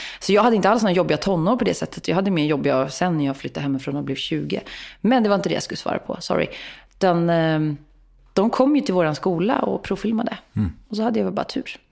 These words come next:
Speaker 2: Ja, eller vad bra.
Speaker 1: Ja, men jag ska väl inte direkt påstå.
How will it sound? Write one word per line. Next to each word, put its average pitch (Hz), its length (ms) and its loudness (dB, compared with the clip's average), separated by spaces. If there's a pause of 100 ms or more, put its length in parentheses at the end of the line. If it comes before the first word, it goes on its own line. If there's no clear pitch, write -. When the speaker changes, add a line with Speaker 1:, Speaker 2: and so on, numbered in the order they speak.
(120)
Speaker 2:
Ja, 127 280 0
eller 104 220 -2 (280)
vad 113 260 2
bra. 92 180 0 (120)
Speaker 1:
Ja, - 320 0 (180)
men 190 260 2
jag 175 380 2
ska - 320 -4
väl 180 80 2
inte 180 180 0
direkt 185 260 -2
påstå. 160 460 -2